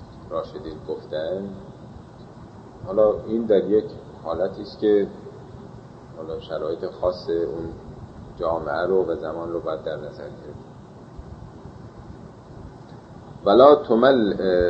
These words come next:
ولا تملک المرأة من امرها ما جاوز نفسها، فان المرأة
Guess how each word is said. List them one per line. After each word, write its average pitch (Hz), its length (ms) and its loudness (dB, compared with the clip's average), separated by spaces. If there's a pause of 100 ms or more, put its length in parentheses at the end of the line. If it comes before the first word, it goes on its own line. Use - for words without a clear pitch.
(120)
ولا 110 340 10
تملک 98 800 4
المرأة 95 1400 4
من 90 380 0
امرها 87 680 4
ما 95 380 4 (160)
جاوز 110 500 6
نفسها، 87 880 0 (960)
فان 92 460 -2
المرأة 85 1120 2